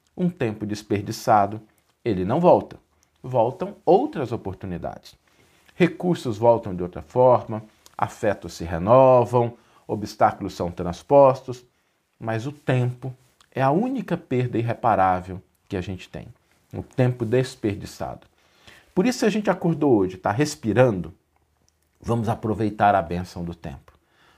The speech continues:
porque todas as outras perdas, elas, de algum modo, podem ser supridas, os elementos podem ser renovados, desde que a gente continue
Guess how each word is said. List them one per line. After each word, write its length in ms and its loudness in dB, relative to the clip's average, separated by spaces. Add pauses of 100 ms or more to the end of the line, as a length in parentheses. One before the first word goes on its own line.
(120)
porque 200 0
todas 500 0
as 200 -2
outras 360 -4
perdas, 600 -2 (440)
elas, 340 0
de 140 -4
algum 260 2
modo, 440 0 (420)
podem 340 2
ser 220 -8
supridas, 880 -6 (220)
os 160 -4
elementos 420 0
podem 380 -2
ser 180 -4
renovados, 720 2 (500)
desde 480 -2
que 120 -6
a 80 0
gente 260 -10
continue 880 -4